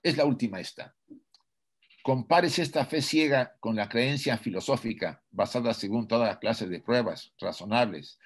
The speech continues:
y la experiencia de la vida en el kar-, en karma nemesis o la ley de retribución. Esta ley, sea consciente o inconsciente, no predestina a nadie ni a nada,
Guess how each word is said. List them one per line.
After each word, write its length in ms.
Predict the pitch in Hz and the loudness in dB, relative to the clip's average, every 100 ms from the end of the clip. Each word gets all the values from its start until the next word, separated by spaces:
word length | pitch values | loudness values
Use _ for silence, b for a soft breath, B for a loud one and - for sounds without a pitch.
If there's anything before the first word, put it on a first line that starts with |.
| b b b - | b b b -8
y 80 | |
la 100 | 101 | -6
experiencia 500 | 98 - 101 135 127 | -4 -2 0 0 2
de 120 | 110 98 | 2 2
la 120 | 90 | 2
vida 440 | 113 135 127 117 - | 2 2 0 -2 -8
en 180 | - 92 | -10 -6
el 200 | 90 78 | -6 -4
kar-, 260 | 120 117 - | 0 0 0
en 140 | 110 | -8
karma 380 | 98 120 123 117 | 0 2 2 0
nemesis 560 | 95 92 113 - 87 - | -4 -4 -4 -4 -8 -4
o 100 | 95 | -2
la 120 | 98 | 0
ley 220 | 95 117 | 2 2
de 120 | 117 104 | 2 -2
retribución. 680 | 92 87 85 80 92 82 - _ _ _ _ _ _ _ | -6 -10 -10 -8 -10 -10 -16 _ _ _ _ _ _ _
Esta 260 | 143 139 | 0 2
ley, 200 | 131 139 | 4 2
sea 280 | 127 135 135 | 2 4 2
consciente 760 | 127 107 107 135 123 120 107 - _ | 2 -2 0 0 0 -2 -2 -8 _
o 160 | - 113 | 0 0
inconsciente, 840 | 107 110 107 139 147 135 139 135 | 0 -4 -4 -2 -4 -4 -6 -6
no 240 | - 139 143 | -2 0 2
predestina 580 | 123 104 104 147 139 | 0 0 0 0 0
a 40 | 104 | 0
nadie 500 | 110 147 156 160 - | -2 -2 -2 -6 -4
ni 160 | 117 95 | -6 -4
a 120 | 95 | -4
nada, 560 | 101 104 90 80 - | 0 -2 -2 -8 -10